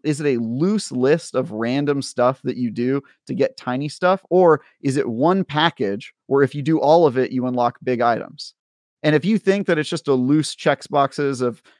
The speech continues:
you know, "Choose your own adventure, I want that triumph, that triumph, okay, I got two of the weapons I wanted, I log off," then fine. But to me, the event is,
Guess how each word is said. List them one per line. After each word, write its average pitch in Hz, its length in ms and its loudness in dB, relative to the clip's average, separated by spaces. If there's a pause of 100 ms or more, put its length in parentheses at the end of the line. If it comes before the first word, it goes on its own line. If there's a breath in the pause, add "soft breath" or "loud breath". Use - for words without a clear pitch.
(100)
you 131 80 -6
know, 135 120 2
"Choose 170 260 -2
your 170 80 0
own 156 80 -2
adventure, 147 400 0
I 135 60 4
want 135 240 0
that 131 180 2
triumph, 131 400 -4
that 127 160 2
triumph, 123 400 -4
okay, 123 220 -2
I 117 100 2
got 123 200 0
two 135 140 -2
of 123 60 4
the 120 80 2
weapons 117 320 -2
I 117 80 0
wanted, 110 340 -2
I 107 100 0
log 107 280 0
off," 143 220 4 (420)
then 180 120 0
fine. 151 460 0 (280)
But 156 240 4 (340)
to - 120 -6
me, 170 420 0
the 147 180 -2
event 156 320 -2
is, 135 400 0